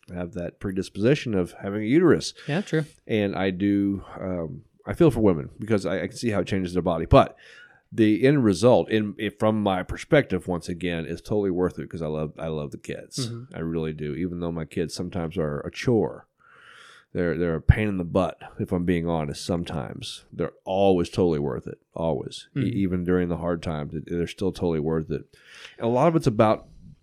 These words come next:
Speaker 1: problem solving, you know, trying to, trying to decide what's the best intervention, the best thing to do to redirect them to a healthier, more productive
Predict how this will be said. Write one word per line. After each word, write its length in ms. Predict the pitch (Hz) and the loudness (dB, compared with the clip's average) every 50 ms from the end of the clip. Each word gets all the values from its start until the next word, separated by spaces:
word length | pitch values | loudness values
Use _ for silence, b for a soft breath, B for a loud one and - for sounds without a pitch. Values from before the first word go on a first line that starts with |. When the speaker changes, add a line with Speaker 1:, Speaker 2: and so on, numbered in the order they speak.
| _ _ | _ _
Speaker 1:
problem 380 | - - - 120 127 123 117 95 | -6 -4 -2 -2 -2 -2 -2 -4
solving, 500 | - - 90 78 80 71 64 - - - - - _ _ _ _ _ _ _ _ _ _ - | -2 -2 -2 -2 -2 -4 -6 -10 -14 -16 -18 -20 _ _ _ _ _ _ _ _ _ _ -4
you 160 | - 92 90 | -2 -2 -2
know, 340 | 85 80 78 80 85 98 - b b b b b b b b b b | -2 -2 -2 -4 -4 -6 -8 b b b b b b b b b b
trying 340 | - - 113 107 113 117 113 | -8 -4 -4 -2 -2 -2 -4
to, 480 | 107 - 127 113 104 98 95 92 87 85 b b b b b b b b _ _ | -2 0 0 2 2 2 2 2 0 -2 b b b b b b b b _ _
trying 240 | - - 135 123 117 | -12 -6 -6 -6 -4
to 120 | - - | -6 -2
decide 380 | 127 120 107 - - 117 110 107 | -2 -2 0 2 2 2 2 2
what's 240 | 95 101 110 113 - | 4 2 2 2 0
the 100 | - 135 | -4 -4
best 500 | 101 - 110 110 110 - - - _ _ _ _ _ _ _ _ _ _ _ _ _ | 2 4 4 4 4 2 -4 -10 _ _ _ _ _ _ _ _ _ _ _ _ _
intervention, 680 | 113 120 120 117 101 85 98 95 98 104 - 95 90 87 | 0 2 2 2 0 0 -2 -4 -4 -2 -4 -4 -4 -4
the 60 | 87 | -2
best 300 | 82 90 104 110 - - | 0 2 2 2 0 -4
thing 160 | - 123 120 110 | -4 -2 -2 -2
to 100 | 95 85 | -2 0
do 240 | 82 92 95 92 90 | 2 4 4 4 2
to 160 | - - 85 | 0 -4 -4
redirect 540 | 82 90 92 87 92 90 90 85 82 - - | -2 -2 -2 -2 0 0 0 -2 -2 -4 -4
them 160 | 87 85 82 | -4 -4 -4
to 180 | - - 90 85 82 | -2 0 0 0 0
a 100 | 69 - | 0 -2
healthier, 680 | - 95 95 92 - - 92 87 85 82 82 82 80 - _ - | 0 0 0 0 0 -2 -2 0 0 0 0 -2 -4 -8 _ -8
more 200 | 90 90 87 80 | -4 -4 -4 -4
productive 760 | - 87 80 80 92 90 85 - - 92 85 80 - - | -4 -6 -4 -2 -2 -2 -2 -2 -2 -2 -2 -2 -4 -8